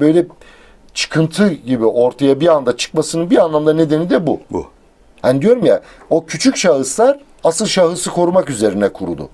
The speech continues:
Speaker 1: sistem. E, diyor ki, "Sen bunu niye söylüyorsun, niye yazıyorsun? Yazamazsın." Tehdit
Speaker 2: Söyleyemezsin.
Speaker 1: ediyor.
Speaker 2: Ha,
Speaker 1: Tehdit
Speaker 2: tehdit
Speaker 1: ediyor.
Speaker 2: ediyor.
Speaker 1: Yani, e,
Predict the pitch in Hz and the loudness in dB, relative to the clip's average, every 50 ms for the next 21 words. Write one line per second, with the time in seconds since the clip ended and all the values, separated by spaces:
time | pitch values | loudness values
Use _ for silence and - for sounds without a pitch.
0 | - _ _ _ _ - - - 110 - - - 80 - - _ _ _ - - | -20 _ _ _ _ -10 -8 -6 -6 -6 -2 -2 -2 -2 -4 _ _ _ -16 -14
1 | - - - - - - - _ _ _ _ _ - 92 110 185 262 262 - - | -14 -14 -14 -16 -20 -20 -20 _ _ _ _ _ -16 -8 -4 -4 -4 -4 -4 -4
2 | - 127 120 123 120 117 123 127 139 143 143 165 196 196 - - 120 101 90 78 | -2 -2 0 0 -2 -4 -4 -4 -2 -2 0 0 0 0 0 -2 -2 -4 -2 -4
3 | 82 80 - - 87 92 117 131 131 113 101 92 73 80 80 76 - - - 78 | -6 -10 -10 -12 -8 -2 -2 0 0 0 0 -2 -2 -6 -10 -12 -12 -16 -12 -4
4 | 90 101 95 113 131 123 92 - - - - - _ _ _ _ _ - - - | -4 -2 0 2 2 2 0 -2 -4 -10 -18 -20 _ _ _ _ _ -20 -20 -20
5 | _ _ - - 147 131 104 101 101 104 110 113 101 90 - - - 65 - - | _ _ -4 -2 0 2 2 2 2 2 0 0 -2 -4 -6 -8 -12 -14 -16 -16
6 | - - 113 110 87 95 - 90 87 - 233 214 220 151 - 80 65 - - - | -12 -6 -4 -4 -4 -4 -4 -4 -2 -2 0 0 0 0 -2 -4 -6 -6 -6 -4
7 | - 82 85 90 92 101 107 107 - - 104 95 101 104 110 113 113 113 113 107 | -4 -2 -2 -2 -2 -2 -2 -4 -4 -6 -4 -2 0 2 4 6 6 4 4 2